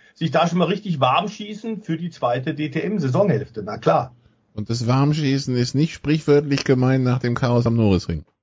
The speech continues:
Speaker 1: Nein, das war schon was sehr Spezielles. Das hat der Kurs natürlich auch ein bisschen in sich. Hängt aber, glaub ich, wir hatten's ja auch schon analysiert hier bei Sportradio. Äh, ja, das hängt sicherlich auch ein bisschen mit dem A B S zusammen, das auf, äh,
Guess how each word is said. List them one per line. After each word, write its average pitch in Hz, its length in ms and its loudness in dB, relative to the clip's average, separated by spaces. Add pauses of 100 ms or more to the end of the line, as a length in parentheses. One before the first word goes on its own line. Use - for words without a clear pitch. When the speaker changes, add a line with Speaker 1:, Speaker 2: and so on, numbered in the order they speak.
(760)
Speaker 1:
Nein, 156 600 2
das 147 200 -6
war 139 220 0
schon 160 180 -6
was 135 200 -8
sehr 139 160 -2
Spezielles. 143 560 -6
Das 135 180 -4
hat 147 160 -2
der 131 140 0
Kurs 156 260 -6
natürlich 147 320 -4
auch 135 60 -2
ein 127 80 -10
bisschen 131 300 -2
in 143 140 2
sich. 160 180 4
Hängt 226 280 2
aber, 180 160 2
glaub 156 300 0
ich, 147 80 -6
wir 147 100 -2
hatten's - 240 -6
ja 143 140 -2
auch 143 100 -4
schon 147 160 -6
analysiert 139 640 0 (340)
hier - 220 2
bei 147 160 6
Sportradio. 147 1000 0
Äh, 131 260 -2
ja, 120 220 -6
das 127 180 -12
hängt 185 220 2
sicherlich 160 400 2
auch 147 140 2
ein 147 100 2
bisschen 139 440 -4 (200)
mit 151 200 -2
dem 151 120 4
A 135 200 2
B 131 200 2
S 185 220 -4
zusammen, 165 340 -2
das 143 140 -6
auf, 135 240 -8
äh, 131 580 -4